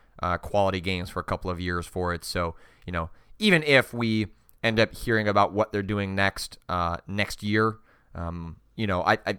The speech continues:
I would like to at least hope that the, the Wii U will be, you know, a three to four year platform that gets,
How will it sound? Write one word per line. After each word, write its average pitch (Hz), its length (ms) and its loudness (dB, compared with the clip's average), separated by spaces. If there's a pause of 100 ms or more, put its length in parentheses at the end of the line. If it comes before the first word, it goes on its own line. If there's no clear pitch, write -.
(140)
I 113 80 4
would 117 300 -2
like 147 260 4
to 135 80 0
at 117 60 -4
least 120 240 -2
hope 107 240 2
that 95 180 -2
the, 92 120 -2
the 92 140 -4
Wii 98 200 -2
U 92 100 -2
will 90 100 -4
be, 90 100 -4
you 87 120 -4
know, 85 160 -2
a - 20 -2
three - 240 -4
to 92 80 -4
four 92 240 -4
year 90 220 -4
platform 92 540 -2
that 87 180 -8
gets, - 280 -4